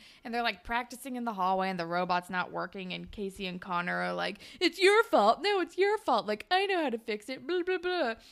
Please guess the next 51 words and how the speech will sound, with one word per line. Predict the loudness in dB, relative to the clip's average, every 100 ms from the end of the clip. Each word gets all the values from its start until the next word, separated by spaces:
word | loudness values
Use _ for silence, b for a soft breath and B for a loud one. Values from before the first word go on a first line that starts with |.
| B _
And | -6 -2
then | 0 0 -4 -8 -14
Claire's | -6 -4 -2
like, | -4 0
"Why | 2
are | 4
you | 4
guys | 2 0
being | -4 -4
idiots?" | -2 0 2 0 -2
And | -6 -4
Allie | -2 0 -2
is | -4
like, | -6 -8 B
"'Cause | -8 -2
you |
haven't | -2 -2 -2
told | -2 -2
them, | -2 -4 -6 -4
like, | -6 -4
who | -6
you're | -6 -4
going | -4
to | -6
the | -6
dance | -4 -4 -4
with." | -6 -4 -6 -10
And | -16
she's | -12
like, | -14 -14 B B
"Well, | -4
then | 0
I | 4 4 4
won't | 4
go | 4 6
with | 4 0 2 2 4
anybody," | 4 4 4 0 -2
and, | -4 -4
like, | -8 -10 -14 _ _ _ -20 -20 _ -16
runs | -6 -4 -2 -4
away | -4 -4
or | -6
something, | -8 -12 -12 -12
and | -10
then | -10
it's | -12 -14
the | -14
end. | -12 -10 -6
I |
don't | -6 -6
know. | -12